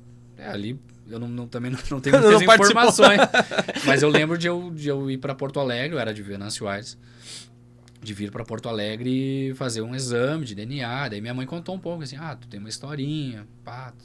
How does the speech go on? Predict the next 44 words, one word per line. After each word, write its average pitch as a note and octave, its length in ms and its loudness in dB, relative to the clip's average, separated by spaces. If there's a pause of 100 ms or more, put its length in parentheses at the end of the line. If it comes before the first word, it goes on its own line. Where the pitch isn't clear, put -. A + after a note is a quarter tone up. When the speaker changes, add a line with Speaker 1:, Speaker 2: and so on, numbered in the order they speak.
(160)
Speaker 1:
E G2+ 80 -14
eu A2 80 -8
lembro B2 180 -4
dela C#3+ 160 -2
falando, C#3 280 -4
"Ah, C#3 200 -6
é A2 60 -8
tipo A#2+ 180 -14
um D3 320 -8
filmezinho. D3 720 -4 (680)
Agora G#2+ 400 -6
a A#2 40 -6
gente A2+ 220 -10
vai A#2 100 -10
fazer A#2+ 220 -8
uma C3 140 -10
coisa C#3 400 -8
e - 20 -18
tu - 80 -18
vai C#3 160 -12
conhecer C#3 320 -12
uma C3 100 -12
pessoa C#3 640 -8
e A2 40 -14
tal." A#2 180 -16
Tipo, - 160 -20 (180)
foi - 380 -8
mais F3 160 -6
ou - 20 -6
menos D#3+ 160 -4
assim. C3 240 -8 (840)
Então, A#2+ 160 -8
tipo, B2 220 -14
foi B2 180 -10
feito A#2 220 -10
um C3+ 60 -6
exame, D#3+ 440 -2
daí A2 200 -4
ele A2+ 160 -8
me A#2 100 -10
reconheceu. C3 640 -6 (1300)
E, C#3+ 80 -10
cara, D#3 320 0
tipo, D#3 840 0